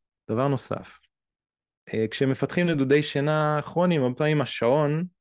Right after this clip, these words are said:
הוא נהיה מין כזה נקודת התייחסות קבועה בלילה, מסתכלים, כמה ישנתי, מודדים,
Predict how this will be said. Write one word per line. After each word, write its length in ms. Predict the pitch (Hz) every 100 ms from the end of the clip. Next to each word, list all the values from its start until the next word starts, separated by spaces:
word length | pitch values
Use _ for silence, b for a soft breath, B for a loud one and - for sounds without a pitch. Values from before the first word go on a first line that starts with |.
| -
הוא 100 | 117
נהיה 260 | 120 127
מין 360 | 127 131 131 120
כזה 640 | 123 107 113 110 104 101 101
נקודת 420 | 104 110 120 131
התייחסות 460 | 131 120 110 131 -
קבועה 260 | 110 117
בלילה, 340 | 107 101 107 95
מסתכלים, 560 | 98 - - 113 101 - b b _
כמה 220 | - 117
ישנתי, 840 | 117 113 113 113 107 - 107 104 98
מודדים, 560 | 101 101 104 123 90